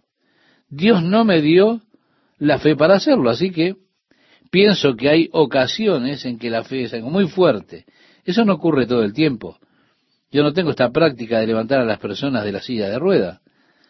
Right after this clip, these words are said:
De hecho, esa fue la única vez en mi vida que lo hice. Sí, me gustaría mucho hacerlo, pero con todo creo que esta es una de las características del hombre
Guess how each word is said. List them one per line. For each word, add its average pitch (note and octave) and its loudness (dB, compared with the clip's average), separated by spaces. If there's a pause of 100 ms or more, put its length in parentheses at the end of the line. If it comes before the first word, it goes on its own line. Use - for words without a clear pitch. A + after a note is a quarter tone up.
(240)
De E3+ 4
hecho, B3+ 4
esa D#3+ 2
fue D#3+ 2
la C#3 4
única F#3+ 0
vez E3+ -4
en B2 -6
mi A#2 -4
vida E3 -2
que D3+ -8
lo G#3+ -6
hice. A3+ -12 (1300)
Sí, - -20
me A2 -8
gustaría C3+ 0
mucho F#3 2
hacerlo, F3+ 2
pero G#2 -4 (560)
con B2 -2
todo D3+ 2
creo C#3+ 2
que B2 0
esta A#2+ -2
es B2 -2
una E3 -2
de C3 2
las A#2 -4
características A2 -6
del A2+ -6
hombre B2 -6